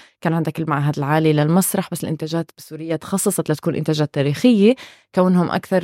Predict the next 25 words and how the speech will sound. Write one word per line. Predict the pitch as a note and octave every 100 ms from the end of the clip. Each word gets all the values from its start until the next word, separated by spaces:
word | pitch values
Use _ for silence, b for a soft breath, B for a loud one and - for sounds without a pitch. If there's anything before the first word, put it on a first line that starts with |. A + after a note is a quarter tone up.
| D#3+
آه، | D3+ C#3+ C#3 C#3+
ممثلين | D3+ D#3+ D#3 E3+ E3+
اللي | D#3 D3+
هم | D#3+
بيسيطروا | D3+ D3+ F3 F3 D#3+
على | D3
اللغة | D3+ D3+
الفصحى، | - - -
لأنهم | - C#3+ C#3+
بتخرجوا | C#3+ D3+ _ - F3 E3+ D3
من | E3
المعهد | D#3 D#3 D3 D#3
العالي. | D3+ D#3+ D#3+ D3 D#3 B B B
وقتها | - E3+ - D#3 D#3 C#3+ C#3+ C#3+ _ _ _ _ -
يعني | D#3+ D3+
بيجي | D3 D#3+ D3+
مثلًا | D3+ D3 D3 C#3+ C#3+
بيحكي | - D#3 - - C#3+ C#3+
مين، | D3+ F#3 G#3 F#3+ -
الله، | D#3 D#3 D#3
وقتها | D#3+ - D3+
حكى | - - E3+
أظن | - D#3 D#3+ E3 D#3+
جمال | D3 D#3 E3
سليمان. | D#3+ D#3 D3+ D3